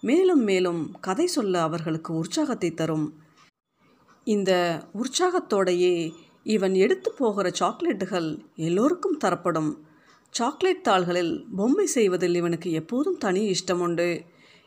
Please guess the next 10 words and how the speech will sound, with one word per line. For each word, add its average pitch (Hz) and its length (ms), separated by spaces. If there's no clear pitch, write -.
ஏதோ 226 400
ஒரு 240 220
தருணத்தில் 202 520
செய்து 196 340
காட்டிய 170 580
பிடிப்பில் 180 640
தேன்மொழியும் 269 760
மாலாவும் 175 720
எப்போதும் 311 540
இவனிடத்தில் 185 800